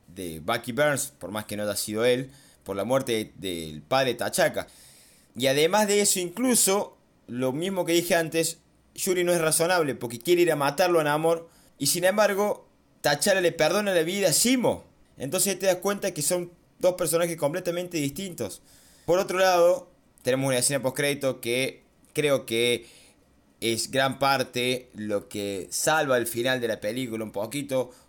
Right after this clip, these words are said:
A Shuri le queda grande el personaje de Black Panther, le queda grande el manto de Black Panther. Por lo tanto, nos traen a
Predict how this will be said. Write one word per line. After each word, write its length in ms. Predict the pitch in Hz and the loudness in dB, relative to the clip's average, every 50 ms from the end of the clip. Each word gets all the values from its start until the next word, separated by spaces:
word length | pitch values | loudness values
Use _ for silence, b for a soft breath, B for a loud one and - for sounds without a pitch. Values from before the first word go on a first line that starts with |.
| B | B
A 300 | - 110 101 92 80 78 87 | -6 -4 -4 -4 -4 -8 -8
Shuri 280 | - - 143 139 135 | -6 -4 -4 -4 -4
le 140 | 117 110 - | -4 -4 -2
queda 160 | - 143 135 | 0 0 2
grande 320 | 131 131 139 143 139 127 117 | 2 2 2 0 0 -2 -4
el 60 | - | -6
personaje 520 | - 107 98 - 107 117 127 120 - 104 | -6 -6 -6 -6 -6 -6 -8 -8 -8 -8
de 60 | 95 98 | -6 -4
Black 180 | 107 107 - | -4 -4 -4
Panther, 300 | - 131 127 120 104 98 | -2 -2 -2 -2 -4 -10
le 100 | 87 87 | -10 -8
queda 160 | - 120 113 | -4 -2 -2
grande 320 | 113 120 143 147 143 123 117 | 0 0 0 0 -2 -4 -6
el 60 | 110 | -4
manto 340 | 120 127 131 127 113 - 101 | -2 -2 -2 -2 -2 -4 -4
de 60 | 98 | -4
Black 220 | 95 101 104 - - | -2 -2 -4 -4 -2
Panther. 360 | - 127 120 107 101 113 - B B B B B B B | -2 -2 -2 -2 -6 -8 -8 B B B B B B B
Por 160 | - 156 165 | 0 0 2
lo 140 | 160 156 135 | 2 2 0
tanto, 500 | - 156 151 147 139 123 131 139 139 - b b b b b b b b b | 2 0 0 0 0 -2 -4 -4 -4 -6 b b b b b b b b b
nos 200 | b 135 135 139 | b -2 -2 0
traen 300 | 139 190 185 175 160 151 | 2 2 2 2 2 2
a 480 | 139 131 131 127 127 127 131 - - | 0 0 0 0 -2 -2 -4 -6 -8